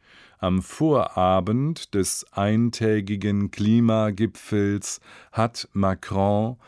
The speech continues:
achtzehn Klimaforscher mit Stipendien bedacht, dreizehn von ihnen aus den U S A. Er wolle die Projekte der Wissenschaftler vorantreiben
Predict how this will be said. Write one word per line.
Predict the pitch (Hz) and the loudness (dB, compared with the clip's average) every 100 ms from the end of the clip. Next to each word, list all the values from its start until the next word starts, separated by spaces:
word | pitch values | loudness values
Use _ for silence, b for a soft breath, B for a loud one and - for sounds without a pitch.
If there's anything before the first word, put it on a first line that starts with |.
| b b | b b
achtzehn | 110 110 - - - - 127 123 127 127 | -2 -2 -8 -14 -10 -2 0 2 2 0
Klimaforscher | - 139 139 95 90 - 101 98 104 - 110 107 B B - | 0 2 4 2 0 -2 0 0 -2 -2 -2 -2 B B -2
mit | 107 - - - | -2 -2 -12 -14
Stipendien | - - 120 113 135 139 135 98 87 85 82 78 | -12 -6 -4 -4 -2 0 2 2 2 0 0 -2
bedacht, | 76 76 87 80 - - - B B B B - | -4 -2 -2 -4 -8 -18 -20 B B B B -6
dreizehn | 92 95 113 147 - - 90 85 85 | 0 2 2 -2 -6 -2 -2 0 -2
von | - 87 82 | -2 -2 -2
ihnen | 98 95 92 107 117 B B - | -2 0 2 2 -2 B B -2
aus | 92 107 - - | 0 0 -2 -2
den | 123 113 113 - | 2 2 0 0
U | 120 | 0
S | 131 127 - | 2 -2 0
A. | 117 92 69 - _ _ _ B B B B | -2 -2 -6 -14 _ _ _ B B B B
Er | 95 92 | -2 0
wolle | 95 123 156 | 4 4 2
die | 120 110 110 110 | 2 2 2 0
Projekte | - 101 95 92 117 - - - 135 135 135 | -2 0 2 4 2 -2 -16 -4 0 0 0
der | 110 95 90 80 | 0 0 0 0
Wissenschaftler | 104 - 107 104 - 104 98 - 104 101 101 | 0 0 0 0 0 -2 -2 -8 -2 0 0
vorantreiben | 95 107 98 113 139 143 - - 95 90 90 107 123 | -2 -2 0 2 2 0 -4 -2 2 2 2 2 0